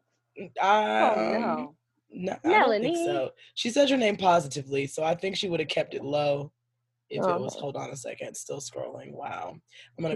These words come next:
Speaker 1: I'm
Speaker 2: crop all of this out, but I did wanna find the girl's effing name because fuck.
Speaker 1: What is the context of her?
Speaker 2: I believe it was Julie. I'm, like, ninety-nine percent sure it was Julie. Um,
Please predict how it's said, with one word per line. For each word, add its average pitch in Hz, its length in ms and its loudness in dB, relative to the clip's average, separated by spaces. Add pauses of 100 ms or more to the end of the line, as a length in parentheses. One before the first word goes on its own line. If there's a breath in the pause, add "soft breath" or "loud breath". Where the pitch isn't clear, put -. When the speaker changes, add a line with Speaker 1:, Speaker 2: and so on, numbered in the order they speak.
Speaker 1:
I'm 185 140 4
Speaker 2:
crop - 100 -4 (120)
all 151 220 -2
of 143 100 -6
this 147 200 -6
out, 135 320 -8
but 139 200 -8
I 147 80 -6
did 160 180 -6
wanna 165 220 -8
find 151 280 -12
the 147 60 -12
girl's 147 320 -10 (100)
effing - 380 -12
name 156 460 -14 (520)
because - 460 -18 (220)
fuck. 80 340 -2
Speaker 1:
What 214 140 6
is 240 80 2
the 208 100 6
context 202 540 6
of 175 80 2
her? 165 360 4 (140)
Speaker 2:
I 196 60 2
believe 233 240 0
it 247 80 -2
was 180 180 4
Julie. 214 680 -6 (2000 soft breath)
I'm, 160 100 -4
like, 170 180 2
ninety-nine 156 680 -4
percent 147 440 -8
sure 151 300 -4
it 143 140 -6
was 147 180 -10
Julie. 147 600 -10 (120)
Um, 135 480 -8